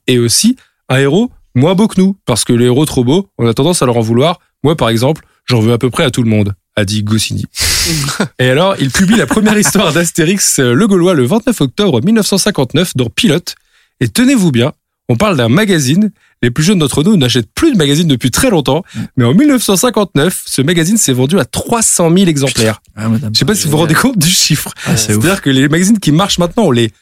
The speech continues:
Speaker 1: sort à quarante mille exemplaires. Donc ils en vendent peut-être vingt mille, vingt-deux mille. Là, on en a vendu trois cent mille de celui-là. Et du coup, euh, fort du succès, ils vont continuer ça. L'histoire d'amour entre les Français et Astérix pouvait débuter deux ans après. Le premier album d'Astérix est publié chez Hachette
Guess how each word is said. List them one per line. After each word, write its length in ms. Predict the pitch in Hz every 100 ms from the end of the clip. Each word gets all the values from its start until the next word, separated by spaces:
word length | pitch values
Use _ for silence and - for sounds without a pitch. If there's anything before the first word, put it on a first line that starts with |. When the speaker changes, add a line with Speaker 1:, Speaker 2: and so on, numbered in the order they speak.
| _ _
Speaker 1:
sort 380 | - - 247 220
à 80 | 147
quarante 360 | - 202 208 233
mille 140 | 214
exemplaires. 440 | 147 185 233 147 -
Donc 240 | 131 131
ils 120 | 135 131
en 60 |
vendent 300 | 131 175 127 - -
peut-être 160 | 113
vingt 240 | 104 139 180
mille, 200 | 214 190
vingt-deux 260 | 156 165 208
mille. 200 | 202 147 _ _ _ -
Là, 80 | 170
on 60 | 143
en 20 |
a 60 | 120
vendu 220 | 131 180
trois 260 | 202 214 196
cent 200 | 190 170
mille 280 | 185 170 131
de 100 | 123
celui-là. 340 | - 135 233 - - - - -
Et 80 | 117
du 100 | 131
coup, 240 | 220 202
euh, 120 | 131
fort 140 | - 165
du 40 |
succès, 280 | 143 127 151
ils 60 | 117
vont 100 | 107
continuer 340 | 117 - 98
ça. 180 | 95 170
L'histoire 220 | 131 113
d'amour 220 | 107 131
entre 160 | 117 110
les 80 | 98
Français 260 | 131 135
et 40 | 127
Astérix 280 | - 143 -
pouvait 240 | 127 120
débuter 340 | 196 190 240
deux 200 | 175 151
ans 80 | 160
après. 260 | 139 226 254 - - - -
Le 60 | 135
premier 220 | 247 247
album 220 | 202 180
d'Astérix 400 | 143 - 135 -
est 40 | 107
publié 300 | 117 120 113
chez 160 | 113
Hachette 340 | 110 233 -